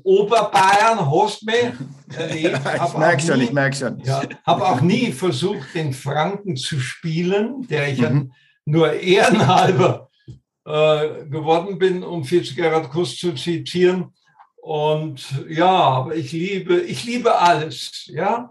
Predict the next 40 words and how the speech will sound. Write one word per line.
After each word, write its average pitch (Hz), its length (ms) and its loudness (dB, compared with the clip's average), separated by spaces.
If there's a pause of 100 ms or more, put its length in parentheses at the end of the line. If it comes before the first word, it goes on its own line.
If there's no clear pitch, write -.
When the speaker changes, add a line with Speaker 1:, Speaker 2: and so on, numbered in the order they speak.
Speaker 1:
Ich - 300 -8
streite 196 520 2
aber 156 260 -2
auch 135 180 -4
gerne, 139 360 -2
das 156 260 0
ist 147 180 -2
richtig. 208 580 -4 (280)
Denn 175 180 4
ich 190 240 -10
kann 208 240 0 (240)
jemand 214 440 0
erst 170 360 -2
lieben, 185 800 -4 (360)
wenn 185 200 0
ich 175 100 2
mit 202 180 -2
ihm 196 120 -8
gestritten 190 640 0
hab, 127 180 -4
denn 156 160 -4
dann 180 240 0
kenn 190 260 0
ich 165 200 -2
ihn. 127 280 0 (120)
Oder 247 340 4
ich - 80 -4
spiel 247 240 -4
mit 247 180 -4
ihm 247 140 -2
Fußball. 170 640 -6 (240)
Oder 254 340 2
ich - 80 -6
spiel 240 280 -4
mit, 233 180 -4
äh, 190 220 -4
fahr 185 220 0
mit 190 180 0
ihm 165 180 -2
Auto. 233 640 2